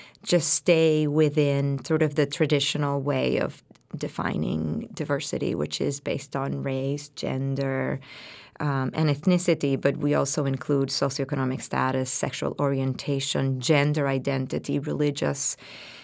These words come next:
um, commitment, physical abilities, and varied backgrounds and life experiences. So we want to be incredibly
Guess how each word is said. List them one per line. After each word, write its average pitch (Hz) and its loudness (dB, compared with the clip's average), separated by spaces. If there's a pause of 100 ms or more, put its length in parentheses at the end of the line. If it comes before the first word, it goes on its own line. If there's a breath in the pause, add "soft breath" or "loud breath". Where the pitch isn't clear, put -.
(180 loud breath)
um, 127 -4 (140)
commitment, 147 4
physical 147 2
abilities, - 0
and 135 0
varied 139 2
backgrounds - -2
and 143 -2
life 139 -4
experiences. 156 -2
So 185 0
we 180 2
want 208 2
to 190 0
be 165 2
incredibly 151 -4